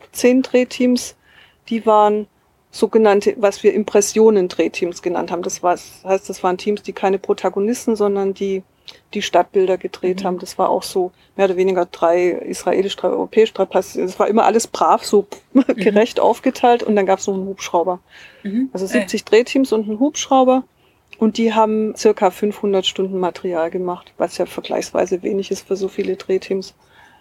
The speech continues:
Speaker 1: Es gab immer eine Regie, eine Kamera, einen Tonmenschen. Und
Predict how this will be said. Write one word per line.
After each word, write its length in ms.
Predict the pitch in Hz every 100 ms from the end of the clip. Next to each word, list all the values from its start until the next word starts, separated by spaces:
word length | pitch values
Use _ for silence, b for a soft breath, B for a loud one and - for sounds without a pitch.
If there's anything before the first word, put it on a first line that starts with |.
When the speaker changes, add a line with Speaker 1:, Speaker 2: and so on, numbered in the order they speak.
| b -
Speaker 1:
Es 220 | - -
gab 180 | 196 -
immer 320 | 220 226 -
eine 580 | 208 202 196 190 190 185
Regie, 440 | 196 190 247 330 392 349 _ _ - - -
eine 360 | 196 196 196 - -
Kamera, 640 | - 240 262 262 262 269 _ _ _ _
einen 200 | - 185
Tonmenschen. 920 | 180 226 262 359 392 - 247 285 - 370 415 _ _ _ _ _ _ _ -
Und 280 | 262 269